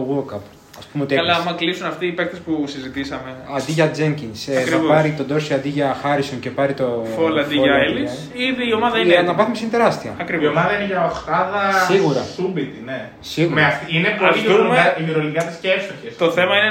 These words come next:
Speaker 2: να δούμε, είναι Euroligates, είναι εύστοχες σίγουρα. Το θέμα είναι να δούμε πώς θα τα δέσει ο Μπαρτζόκας και τι θα γίνει και στα αποδυτήρια.
Speaker 3: Ή κάποιος άλλος, ας πούμε.
Speaker 2: Ο Μπαρτζόκας είναι ο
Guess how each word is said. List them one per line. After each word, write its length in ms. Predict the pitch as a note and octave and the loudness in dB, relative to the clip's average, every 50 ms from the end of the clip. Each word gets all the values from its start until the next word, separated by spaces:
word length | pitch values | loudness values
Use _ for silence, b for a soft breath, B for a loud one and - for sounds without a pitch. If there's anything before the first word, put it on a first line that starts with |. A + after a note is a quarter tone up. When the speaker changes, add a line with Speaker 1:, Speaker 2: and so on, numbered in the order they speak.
| G3+ F#3+ | 2 0
Speaker 2:
να 40 | E3+ D#3+ | 0 0
δούμε, 220 | D#3+ E3+ E3+ F#3+ F3+ | -2 -2 -4 -4 -4
είναι 180 | E3 E3+ G3+ G3+ G3 | -4 -4 -4 -2 -2
Euroligates, 540 | F#3 F3 D#3+ D#3 D3+ D#3+ F3 F3+ F3+ F3 - | 0 0 0 0 2 2 2 2 0 -2 -4
είναι 120 | G#3 F#3+ | -4 -2
εύστοχες 380 | F3+ F3+ F3+ - F3+ E3 - - | -2 -2 -2 -4 -6 -8 -10 -8
σίγουρα. 600 | - E3 D#3+ D#3 D#3+ E3 F3 F#3 G#3 G#3+ G#3+ - - | -6 -4 -4 -2 -2 0 0 0 0 0 -2 -6 -10
Το 60 | - | -10
θέμα 180 | - G#3+ G#3 G#3+ | -8 -6 -4 -2
είναι 80 | A3 G#3+ | -2 -2
να 100 | G#3 G3+ | -2 -4
δούμε 220 | G#3+ A3+ A3+ A3 A3 | -4 -4 -6 -6 -6
πώς 140 | - A3 G#3+ | -6 -6 -6
θα 80 | A3 G3 | -4 -4
τα 120 | G3 F#3+ | -2 -2
δέσει 200 | F#3+ G3+ G3+ F#3+ | -2 -2 -4 -4
ο 40 | F3 D#3 | -4 -4
Μπαρτζόκας 480 | D3 D3 D3+ F#3+ G#3+ A3 A#3 A#3+ A#3 | -4 -6 -6 -6 -6 -6 -6 -6 -8
και 140 | - - F#3 | -6 -8 -8
τι 100 | F#3 A3+ A#3 | -8 -6 -8
θα 80 | A#3 | -8
γίνει 180 | G#3 G#3+ G#3+ G#3+ | -8 -8 -10 -12
και 100 | - G#3+ | -12 -10
στα 100 | - F#3 | -8 -6
αποδυτήρια. 480 | F3 F3 D#3+ D#3 D#3+ C#3 B2 A#2+ A2+ A#2 - - | -4 -4 -6 -4 -4 -6 -6 -6 -10 -14 -16 -16
Speaker 3:
Ή 100 | - F3 E3+ - - | -12 -12 -10 -8 -6
κάποιος 300 | C#3 - - C#3 C3 - | -6 -6 -6 -8 -10 -10
άλλος, 300 | C3 A2+ A2+ - - - - - | -10 -10 -10 -12 -14 -16 -20 -20
ας 40 | - - | -20 -20
πούμε. 140 | - - - - - - - - - _ _ - | -20 -20 -20 -20 -20 -20 -20 -20 -20 _ _ -14
Speaker 2:
Ο 40 | C#3+ | -10
Μπαρτζόκας 460 | C#3 C3+ C#3 D3 D#3+ D#3 - A#2+ - - | -8 -8 -6 -4 -4 -4 -4 -6 -10 -12
είναι 120 | B2+ B2+ | -14 -14
ο 80 | B2 | -14